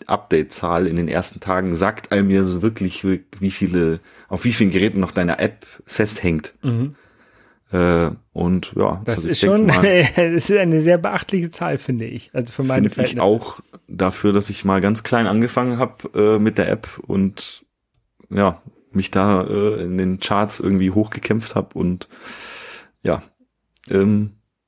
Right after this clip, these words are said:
Speaker 2: Michael, weißt du, wie viel dein Download seine App ungefähr hat?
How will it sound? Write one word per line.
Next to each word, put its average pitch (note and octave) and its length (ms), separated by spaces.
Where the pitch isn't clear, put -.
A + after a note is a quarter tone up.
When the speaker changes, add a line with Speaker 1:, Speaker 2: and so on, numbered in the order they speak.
Speaker 2:
Michael, F3 280
weißt C#3+ 180
du, F3+ 160
wie E3+ 120
viel F3+ 500
dein E3 240
Download E3+ 260
seine E3+ 260
App G3+ 240
ungefähr F#3 360
hat? G#3+ 240